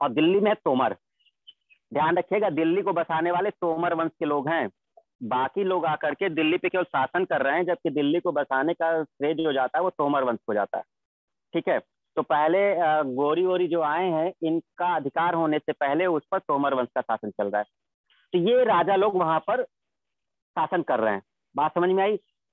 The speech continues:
तो जब ये अटैक हुआ है गजनवी और ये गोरी वगैरह लोगों का, तो इस समय राजपूत राजाओं का ये शासनकाल चल रहा है। शुरुआत में जब अरब आक्रमण हुआ है, तो उस समय गुर्जर और प्रतिहार ये बहुत शक्तिशाली थे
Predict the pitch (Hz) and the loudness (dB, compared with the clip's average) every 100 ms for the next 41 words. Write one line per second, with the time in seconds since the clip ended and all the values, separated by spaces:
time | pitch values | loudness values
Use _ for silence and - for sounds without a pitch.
0 | - 151 175 208 220 156 175 240 - 175 | -4 -2 0 0 -2 -2 0 -2 0 0
1 | 156 151 190 156 139 156 175 185 170 160 | 2 2 0 -2 -2 0 0 2 2 2
2 | 165 139 143 151 147 143 139 139 131 127 | 0 0 0 0 0 0 0 0 0 -2
3 | 135 175 190 180 - 156 165 147 135 - | -2 -4 -2 -4 -2 -2 0 0 -2 -2
4 | 185 165 139 131 135 185 175 170 156 135 | -2 0 0 0 0 0 0 0 0 -2
5 | 135 113 104 101 101 107 - - _ _ | -2 -2 -2 -2 0 0 -2 -16 _ _
6 | _ _ - 165 160 170 220 220 220 196 | _ _ 2 4 4 4 2 2 2 2
7 | 175 196 202 - 165 160 147 151 147 190 | 2 2 0 0 0 0 0 0 0 0
8 | 190 180 - 170 175 196 151 147 117 196 | -2 -4 -4 -2 0 0 0 -2 -2 0
9 | 196 - 147 147 131 143 131 151 131 151 | 0 -2 -2 0 2 2 2 2 2 0
10 | - - 165 135 139 190 131 | -2 -2 -2 0 2 2 0